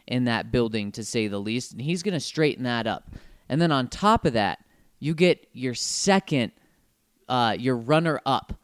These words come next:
for the head coach in Mike Munchak. And you get the best offensive line coach in the game. And look what's already happened. He's been huge in bringing Juwan James to Denver. Vic Fangio's been huge in bringing Bryce Callahan to the Broncos. So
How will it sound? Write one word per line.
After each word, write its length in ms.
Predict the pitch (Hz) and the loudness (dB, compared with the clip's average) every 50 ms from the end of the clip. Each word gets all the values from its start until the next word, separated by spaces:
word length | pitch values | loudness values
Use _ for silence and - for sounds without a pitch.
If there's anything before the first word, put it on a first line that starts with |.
| _ _ _ _ | _ _ _ _
for 180 | _ - 135 120 | _ -2 0 0
the 120 | 113 110 | 0 0
head 260 | 113 117 110 95 - - | 0 0 -2 -4 -4 -4
coach 340 | - 113 92 87 - - 113 | -4 -2 -2 -4 -4 -6 -6
in 120 | 110 110 | -4 -2
Mike 240 | 113 113 120 117 - | -2 -2 -2 -2 -2
Munchak. 560 | 117 113 107 101 104 - - 92 76 - - - _ _ _ _ - | -2 -2 -2 -2 -4 -4 -6 -6 -6 -8 -12 -20 _ _ _ _ -6
And 380 | - 120 123 123 123 123 120 117 | -4 -2 0 0 0 0 0 -2
you 220 | 78 104 139 160 | -2 0 -2 0
get 240 | 151 165 139 - - | 2 0 0 0 -2
the 80 | 113 | -8
best 420 | 107 104 - 143 160 165 - - - | -8 -2 0 0 0 0 0 0 2
offensive 540 | 151 147 147 139 - 143 131 127 135 101 113 | 2 2 2 2 0 -2 -2 -4 -6 -4 -2
line 240 | 117 117 117 117 117 | -2 -2 -2 -2 -2
coach 320 | - 123 113 113 - - | -2 0 0 0 -2 -4
in 140 | 117 110 110 | -4 -4 -4
the 60 | 107 | -4
game. 360 | 101 110 104 104 107 107 107 - - - - - - - - | -4 -4 -2 -2 -2 -2 -4 -6 -10 -18 -20 -20 -20 -14 -8
And 640 | - 117 117 117 117 117 117 117 117 113 117 120 117 - - - _ _ _ - | -6 -4 -2 -2 -2 -2 -2 -2 -2 -2 -4 -4 -4 -6 -12 -20 _ _ _ 0
look 220 | 143 185 196 - | 2 2 4 4
what's 180 | 220 220 - 233 | 4 4 4 4
already 220 | 233 226 220 226 | 4 4 4 4
happened. 480 | 226 233 233 240 - 185 143 101 - - _ _ _ _ _ | 4 4 4 4 2 0 -2 -2 -4 -10 _ _ _ _ _
He's 240 | - 190 208 175 156 | 0 2 2 2 2
been 160 | 196 196 180 | 0 -2 -2
huge 420 | - - 190 208 226 214 165 139 | -2 0 2 4 4 4 4 2
in 120 | 151 143 123 | 2 0 2
bringing 340 | 139 143 143 139 139 139 | 2 2 2 2 0 0
Juwan 380 | 123 127 127 127 127 123 123 123 | 0 0 2 2 2 2 2 0
James 320 | 117 123 120 120 120 - | 0 0 0 0 -2 -4
to 80 | - 117 | -6 -6
Denver. 340 | 110 117 117 123 120 139 139 | -2 -2 -2 0 0 -2 0
Vic 240 | 127 156 165 - - | 0 0 -2 0 0
Fangio's 420 | 180 180 190 185 170 180 180 151 | -2 0 0 0 0 0 0 0
been 180 | 135 170 165 143 | 0 -2 -4 -4
huge 440 | - - - 180 196 202 185 143 | -6 -4 0 2 2 2 2 2
in 120 | 156 160 151 | 0 -2 0
bringing 340 | 156 160 160 156 151 143 131 | 0 0 0 0 0 0 2
Bryce 320 | 135 139 139 143 139 - | 2 4 4 4 2 -2
Callahan 680 | - - 151 151 175 190 175 156 131 110 107 104 101 - _ - - - _ _ - - | -4 -2 2 2 2 4 2 2 2 0 0 -2 -4 -6 _ -18 -20 -20 _ _ -10 -4
to 100 | - 143 | -2 0
the 80 | 117 120 | 0 0
Broncos. 640 | 95 110 113 110 110 117 - - 135 151 156 - | 0 2 2 2 2 2 2 4 4 4 4 2
So 300 | - - 156 143 127 - | 4 4 6 6 6 4